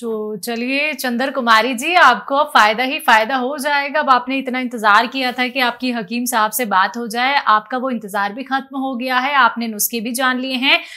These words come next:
तो आप इनका सेवन, यानी कि नुस्खों का सेवन जल्द से जल्द कर लीजिएगा। कोई भी रॉ मटेरियल मिलने में दिक्कत परेशानी होती है तो हकीम साहब की कंपनी से आप मंगवा सकती हैं, जिसके लिए आप क्वेरी कर सकती हैं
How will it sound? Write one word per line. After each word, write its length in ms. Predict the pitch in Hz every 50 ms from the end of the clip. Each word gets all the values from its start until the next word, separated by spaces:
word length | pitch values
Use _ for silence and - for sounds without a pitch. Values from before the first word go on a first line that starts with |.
| - - _
तो 80 | - 277
आप 480 | 285 277 - 247 247 285 320 - - -
इनका 320 | 254 247 240 233 294 311 339
सेवन, 600 | 302 - - 247 240 226 196 240 220 196 180 190
यानी 280 | 202 226 226 240 262 262
कि 80 | 277
नुस्खों 320 | 254 233 233 - - 302 294
का 140 | - - 240
सेवन 380 | - 254 247 240 269 285 262
जल्द 220 | 233 240 233 240 233
से 160 | - 269 247
जल्द 280 | 196 240 240 262 247
कर 100 | - 269
लीजिएगा। 440 | 254 254 262 220 226 262 233 285 302
कोई 240 | 311 311 269 247 247
भी 140 | 208 254 247
रॉ 200 | 226 226 233 247
मटेरियल 420 | 247 254 247 - 247 240 262 254
मिलने 240 | 233 233 240 233 240
में 160 | 240 247 208
दिक्कत 280 | 196 214 214 - 262 254
परेशानी 480 | 247 220 220 214 - 214 202 220 233 247
होती 340 | 226 247 240 - 262 254 240
है 180 | 262 294 349 349 - - - - _
तो 60 | 277
हकीम 380 | 262 247 254 254 254 294 320 349
साहब 320 | 330 - 277 240 240 233 -
की 80 | - -
कंपनी 400 | - 247 220 220 220 - 254 254
से 160 | 254 262 247
आप 260 | - 202 220 240 233 -
मंगवा 300 | 220 208 202 196 202 226
सकती 380 | 220 - 240 240 - 254 240 247
हैं, 200 | 277 302 294 214
जिसके 320 | 240 240 226 - - 226
लिए 140 | 226 254 269
आप 180 | 262 254 262
क्वेरी 240 | - 247 240 247 285
कर 140 | 277 - 262
सकती 380 | 254 - 254 240 - - 240 240
हैं 200 | 262 294 349 359